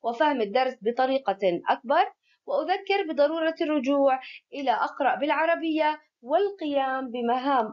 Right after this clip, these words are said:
أقرأ بالعربية الموكلة لك. كما أذكر أيضًا بوجود صفحات في مادة التربية أو الدراسات الاجتماعية أقوم بتخصيصها، آه، وماذا تطرقنا له في هذا الأسبوع،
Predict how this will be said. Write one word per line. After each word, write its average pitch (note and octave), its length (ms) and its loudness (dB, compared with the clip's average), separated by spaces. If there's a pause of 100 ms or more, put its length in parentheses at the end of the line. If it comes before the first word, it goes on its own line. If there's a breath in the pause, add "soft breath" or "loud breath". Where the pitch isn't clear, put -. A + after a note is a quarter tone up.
أقرأ - 360 -2
بالعربية C#4 840 0 (320 loud breath)
الموكلة B3 1000 -2 (240)
لك. F#3 260 -6 (380)
كما A#3+ 360 -2
أذكر C#4+ 460 0
أيضًا D4+ 320 2
بوجود B3+ 580 -2 (100)
صفحات C4+ 640 0
في A#3 180 -6
مادة F#3+ 520 0
التربية F#3+ 560 -4 (100)
أو A3+ 200 0
الدراسات A3+ 760 0
الاجتماعية D#4+ 880 -2 (380 soft breath)
أقوم D4 340 -2
بتخصيصها، C#4+ 880 -2 (420 loud breath)
آه، B3 380 -4
وماذا B3+ 480 2
تطرقنا A#3+ 880 -2
له A#3+ 280 0
في G#3+ 200 -2
هذا A#3+ 220 2
الأسبوع، F#4+ 580 2